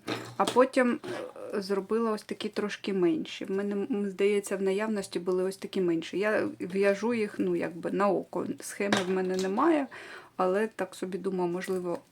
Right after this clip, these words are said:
можна такий експрес-майстер-клас маленький записати. Тут, в принципі, нема чого в'язати, але все ж таки, можливо, комусь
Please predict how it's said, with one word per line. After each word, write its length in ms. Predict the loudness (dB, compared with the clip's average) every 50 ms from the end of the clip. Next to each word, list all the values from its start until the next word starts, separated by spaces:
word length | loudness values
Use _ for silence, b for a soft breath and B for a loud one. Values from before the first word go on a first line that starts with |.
| -20 -8 -4
можна 300 | -4 -2 -2 -2 -4 -4
такий 300 | -6 -6 -6 -4 -4 -4
експрес-майстер-клас 1120 | -4 -6 -10 -6 -2 -2 -2 -2 -2 -2 -2 -2 -2 -4 -6 -4 -2 0 0 0 0 0 0
маленький 460 | 0 0 0 -2 -2 -4 -4 -6 -2
записати. 580 | -2 -2 -2 -2 -4 -2 0 0 0 0 -2 -4
Тут, 200 | -4 -4 -4 -6
в 40 |
принципі, 540 | -6 0 2 2 2 2 0 -2 -4 -2 -2
нема 300 | 0 0 0 0 0 -2
чого 280 | -2 -4 -2 -2 -2 0
в'язати, 600 | 0 0 0 -2 -2 -4 -4 -4 -4 -6 -8 -8 B B B B B B B B B B _
але 280 | -8 -4 -2 -2 -2 -4
все 220 | -4 -6 -6 -6
ж 140 | -6 -6 -6
таки, 360 | -8 -8 -6 -4 -4 -4 -4 -6 B B B B -4
можливо, 480 | -4 -4 -4 -4 -4 -2 -2 -2 -2
комусь 520 | -2 -2 -2 0 0 0 -2 -4 -6 -12